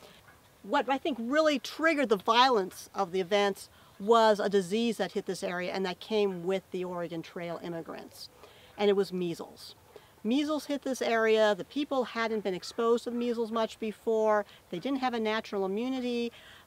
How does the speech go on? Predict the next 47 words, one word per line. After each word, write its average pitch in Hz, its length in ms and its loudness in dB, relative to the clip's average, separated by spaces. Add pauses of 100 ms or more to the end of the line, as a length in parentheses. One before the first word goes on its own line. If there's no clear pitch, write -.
but 202 140 4
when 202 160 2
the 185 80 0
Cayuse 247 520 0
got 214 240 0
sick, - 380 -4 (160)
most 208 320 0
of 196 120 -2
them 165 160 -4
died. 233 520 0 (280)
When 190 120 0
the 185 80 2
immigrants 220 460 0
got 208 240 -2
sick, 202 320 -4 (180)
most 185 380 -4
of 185 60 -4
them 185 140 -2
got 170 280 -6
better. 170 320 -8 (580)
So 220 220 2
within 214 200 0
a 214 60 0
per-, 226 300 -4 (280)
period 247 280 2
of 180 40 -10
just 220 220 -4
a 180 40 -4
few 269 280 -2
months, 294 720 2 (460)
half 262 420 2
the - 160 -8
local 247 240 2
Cayuse 240 500 0
died, 190 680 2 (400)
and 196 180 2
in 202 120 2
the 202 120 0
same 240 240 -4
period 233 200 2
of - 60 -2
time, 208 520 -2
one 214 180 2
immigrant 202 400 -2
child 190 500 -2
passed 165 400 -8
away. 165 460 -10